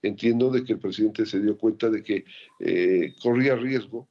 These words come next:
no tener los votos para salvarse del juicio político y tomó la decisión de la denominada muerte cruzada, disol-, disolviendo el Parlamento Nacional, lo que provoca que desmoquemos de un proceso electoral,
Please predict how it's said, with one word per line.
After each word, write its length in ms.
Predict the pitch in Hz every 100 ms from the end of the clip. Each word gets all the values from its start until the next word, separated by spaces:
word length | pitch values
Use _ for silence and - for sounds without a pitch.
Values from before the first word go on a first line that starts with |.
| -
no 240 | 110 120
tener 240 | 117 117
los 180 | 113 110
votos 320 | 101 120 123
para 240 | 123 107 95
salvarse 540 | - 92 107 120 -
del 100 | 82
juicio 260 | - - 107
político 640 | 131 120 113 - - - - - _ -
y 120 | 110
tomó 260 | 117 117
la 100 | 117
decisión 600 | 110 101 104 - 117 110 - _ _
de 100 | 117
la 100 | 113
denominada 540 | 113 117 120 139 127
muerte 260 | 113 117 113
cruzada, 400 | 98 - 120 104
disol-, 500 | 101 110 101 80 107
disolviendo 400 | 104 104 113 117
el 60 | 113
Parlamento 480 | 120 117 120 120
Nacional, 480 | 131 156 175 160 165 - - _
lo 160 | - 165
que 100 | 180
provoca 480 | 143 131 143 - 131
que 100 | 127
desmoquemos 640 | 120 117 113 - 127 113
de 60 | 107
un 140 | 104
proceso 340 | - 104 113 110
electoral, 480 | 104 110 110 117